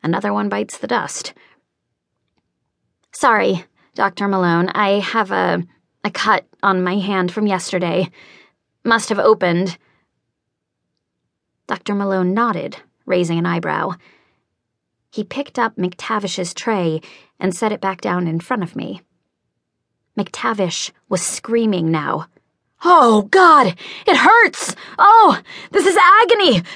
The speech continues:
Please, let me free or let me die!" I shoved my chair back,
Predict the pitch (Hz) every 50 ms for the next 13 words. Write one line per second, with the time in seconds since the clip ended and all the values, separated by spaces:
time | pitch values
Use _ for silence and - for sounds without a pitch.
0 | - - - 403 415 370 311 214 - - - - - - - - - - 349 381
1 | 392 339 359 339 339 - - 370 403 427 427 427 440 415 - - - - - -
2 | 330 330 339 370 370 349 370 339 311 - 359 330 311 302 294 262 240 208 170 -
3 | _ _ _ _ _ _ _ _ _ _ _ _ _ _ _ _ _ _ _ _
4 | _ _ _ _ _ _ _ _ _ - - 240 - - 285 262 233 - 254 240
5 | 208 - - 214 202 190 185 185 196 - -